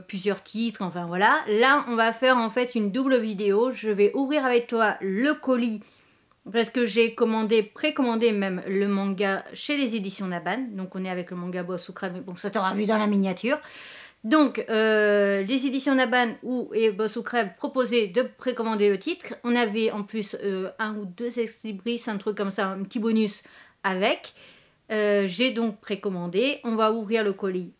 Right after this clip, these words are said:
ensemble. Et à la suite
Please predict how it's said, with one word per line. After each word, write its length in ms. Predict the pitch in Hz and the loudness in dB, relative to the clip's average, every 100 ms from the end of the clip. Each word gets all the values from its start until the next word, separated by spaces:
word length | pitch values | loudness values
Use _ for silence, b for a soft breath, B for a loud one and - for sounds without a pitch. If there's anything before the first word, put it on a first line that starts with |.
| _ - | _ -2
ensemble. 640 | 254 262 - 226 330 269 - b b _ - | 0 2 0 0 0 -2 -6 b b _ 0
Et 240 | 277 294 | 2 4
à 120 | 233 214 | 4 2
la 140 | 202 | 2
suite 500 | 196 - 294 - | -2 -4 -4 -6